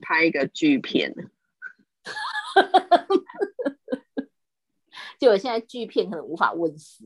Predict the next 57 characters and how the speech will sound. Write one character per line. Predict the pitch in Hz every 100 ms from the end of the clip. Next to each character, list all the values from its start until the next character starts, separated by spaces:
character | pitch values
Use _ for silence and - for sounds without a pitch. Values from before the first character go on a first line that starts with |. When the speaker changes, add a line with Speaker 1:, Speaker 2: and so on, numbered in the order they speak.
| 80
Speaker 2:
了。 | - - _ _ _ _ - - - _ _ _ _
Speaker 1:
但 | - 277
我 | 214
们 | 170
其 | -
实 |
是， |
Speaker 2:
这 | 165
半 | 277
个 | 226
月。 | 220 269 208 180 - 185 - _ _
Speaker 1:
我 | 190
们 | 190 196
其 | 202
实 | 202 202
是 | 214 233 208 185 190
上 | - 185
礼 | 143
拜 | 165 160
五 | - -
就 | 147
开 | 143 139
始 | 139 -
work | - -
from | - -
home。 | _ _ _ _ _ _ _ _ _ _ _ _ _ _ _ -
Speaker 2:
对。 | 156 - 156 _ _ _ _ _ _ _ _ _ _ _ _ _ _
说 | - 214
到 | 208
work | 202 -
from | 175 165 160
home， | 160 - -
诶， | 381
你 | 262 - _
要 | 202
不 | 226
要 | 226
先 | 233 208
跟 | 202 202
大 | 175
家 | 185
解 | - -
释 | - -
一 |
下 | - 165
什 | 165 -
么 | -
是 | 170 131
work | 110 113 -
from | - -
home？ | - - _ _
因 | -
为 | -
好 | 117
像 | 175
有 | 185 127
些， | 147 160 165 165